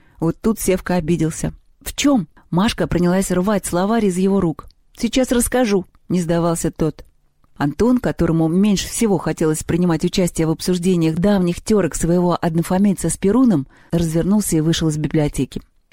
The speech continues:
В коридоре стояла неустойчивая тишина. Если не прислушиваться, вроде просто тихо. Но когда Антон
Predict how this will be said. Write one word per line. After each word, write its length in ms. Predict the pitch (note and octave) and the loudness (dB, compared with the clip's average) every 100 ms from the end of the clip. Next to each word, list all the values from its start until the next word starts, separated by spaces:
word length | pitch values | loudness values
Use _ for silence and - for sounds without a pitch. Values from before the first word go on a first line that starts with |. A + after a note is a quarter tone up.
| - - | -20 -20
В 120 | - | -10
коридоре 640 | - C#3 C3+ E3 B3 G#3 - | -2 0 2 2 2 0 -4
стояла 460 | - C#3+ D#3+ F#3 | -6 -2 0 0
неустойчивая 720 | F3+ E3 D#3 - E3 - D#3+ D#3+ | 0 0 -2 -2 -2 0 -2 -2
тишина. 580 | E3+ - F3 D#3+ B2+ - _ _ - - - | -2 -2 -2 -2 -4 -8 _ _ -20 -20 -10
Если 320 | - E3+ E3+ E3+ | -2 -2 0 2
не 200 | F3 E3+ | 2 0
прислушиваться, 720 | F#3+ - C4 G#3 D#3+ - C#3 - | -2 -2 -2 0 -2 -2 -6 -4
вроде 320 | - G#3 G#3+ | -2 -2 -2
просто 340 | - G3+ - | -2 -4 -6
тихо. 460 | - D3 C3+ - - _ - - - | -8 -6 -6 -8 -10 _ -20 -10 -4
Но 80 | D#3 | -2
когда 320 | E3 E3 E3 | 0 0 0
Антон 340 | E3+ F3+ D#3 | 0 0 0